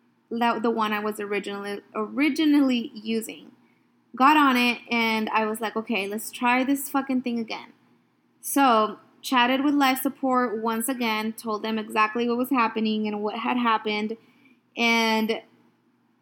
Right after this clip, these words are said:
long story, well, long story long, 'cause it's already long as fuck. Um, that, the last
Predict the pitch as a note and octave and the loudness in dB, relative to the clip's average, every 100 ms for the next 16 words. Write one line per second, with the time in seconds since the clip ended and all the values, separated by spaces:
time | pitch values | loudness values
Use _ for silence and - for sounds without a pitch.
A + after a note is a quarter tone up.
0 | _ - C4+ D4+ D#4 D#4 D4+ B3 A#3+ A3+ | _ 0 4 4 4 2 0 2 2 0
1 | A#3 A#3 C4 C#4 C#4 C4 B3 A#3+ A3 A3 | 2 2 2 2 0 0 0 0 -4 -8
2 | A3 G#3 A3+ A3 A3 G#3 G#3 A3+ - A#3 | -10 -6 -4 -2 -2 -2 -6 -8 -2 0
3 | G3 - _ _ - _ _ _ - B3+ | 0 -4 _ _ -20 _ _ _ 0 2
4 | B3 A3+ A3 - _ _ _ _ - A3+ | 4 2 -2 -8 _ _ _ _ -4 2
5 | C4 C#4+ C#4+ - - B3+ B3+ B3 A#3+ A#3+ | 4 4 2 -2 -4 2 4 4 4 4
6 | A#3 C#4 C#4+ - | 2 2 0 -8